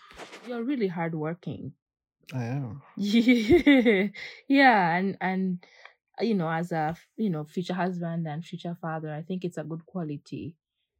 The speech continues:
Speaker 1: um, for the ladies out there to, to look in for a man. 'Cause, you know, when a man works and he goes to work and he makes his money, not that we're, we're trying to look for gold diggers, you know what I mean?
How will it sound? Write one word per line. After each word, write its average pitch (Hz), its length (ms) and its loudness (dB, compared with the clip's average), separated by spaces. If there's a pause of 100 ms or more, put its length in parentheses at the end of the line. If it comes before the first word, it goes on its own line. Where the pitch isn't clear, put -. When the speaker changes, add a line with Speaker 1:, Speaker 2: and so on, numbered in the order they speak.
(140)
Speaker 1:
um, 160 500 -12 (160)
for 180 100 -4
the 160 120 -4
ladies 165 300 -2
out 156 220 -6
there 147 240 -6
to, 147 160 -12 (100)
to - 100 -12
look 165 240 -6
in 165 220 -6 (220)
for 143 140 -8
a 143 120 -6
man. 147 380 -8 (480)
'Cause, 262 100 -4
you 330 80 0
know, 220 460 -4
when 247 160 -2
a 240 80 0
man 254 400 0 (280)
works 180 800 -4
and 160 320 -4
he 170 100 -6
goes 175 220 -6
to 170 140 -8
work 170 300 -4
and 170 120 -4
he 165 80 -4
makes 175 260 -4
his 165 160 -4
money, 170 380 -4 (260)
not 277 180 2
that 185 260 0
we're, 160 260 -2 (100)
we're 170 140 -4
trying 196 160 -4
to 175 80 -2
look 175 240 -4
for 165 160 -8
gold 170 300 -4
diggers, 175 500 -4
you 202 80 -2
know 226 60 4
what 240 40 4
I 240 40 2
mean? 254 180 0